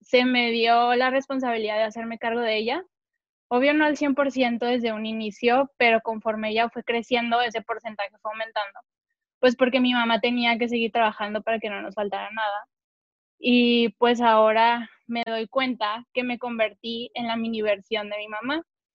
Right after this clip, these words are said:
Porque así como ella era conmigo y cómo sacaba ella toda su frustración conmigo, pues yo lo hice contra mi hermana.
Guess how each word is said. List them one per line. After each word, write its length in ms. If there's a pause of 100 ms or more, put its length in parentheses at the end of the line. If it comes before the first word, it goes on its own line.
(340)
Porque 280
así 200
como 280
ella 320
era 160
conmigo 680 (120)
y 140 (220)
cómo 300
sacaba 420
ella 260
toda 180
su 120
frustración 580
conmigo, 640 (240)
pues 180
yo 120
lo 120
hice 220
contra 280
mi 100
hermana. 260